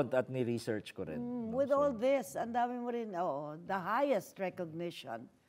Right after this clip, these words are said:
Speaker 2: yung Palme d'Or, ay, uh, na, sa Cannes, no? Palme d'Or.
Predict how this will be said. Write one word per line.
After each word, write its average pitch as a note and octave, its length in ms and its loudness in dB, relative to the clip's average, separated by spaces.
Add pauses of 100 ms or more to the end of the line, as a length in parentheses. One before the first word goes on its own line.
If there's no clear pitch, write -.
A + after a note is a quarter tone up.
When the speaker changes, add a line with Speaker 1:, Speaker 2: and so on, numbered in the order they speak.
(280)
Speaker 2:
yung F#3 320 0
Palme A3+ 400 6
d'Or, F3+ 560 4 (480)
ay, B3 480 6
uh, G#3 320 6 (800)
na, A3 320 -2
sa - 160 -6
Cannes, D3+ 400 0 (160)
no? F#3 320 -10
Palme F#3 240 -2
d'Or. D3 400 -6